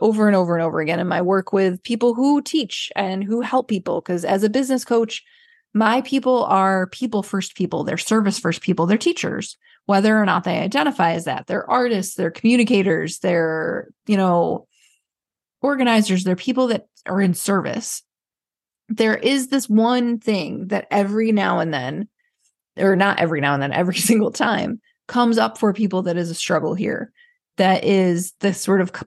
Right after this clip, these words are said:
perceived conflict between teaching and selling. So we're gonna talk about that.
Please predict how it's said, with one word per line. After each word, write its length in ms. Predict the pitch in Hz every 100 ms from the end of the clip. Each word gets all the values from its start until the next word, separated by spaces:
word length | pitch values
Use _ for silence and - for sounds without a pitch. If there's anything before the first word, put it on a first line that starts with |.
| -
perceived 540 | 226 220 254 247 220
conflict 600 | - 185 185 - 175 -
between 420 | 165 175 196 180
teaching 440 | 180 180 - 156 -
and 120 | -
selling. 480 | - 50 50 214 220 _ _
So 440 | - 196 165 - _ _ _ _
we're 80 | 226
gonna 120 | 220
talk 160 | 208 185
about 140 | -
that. 200 | - -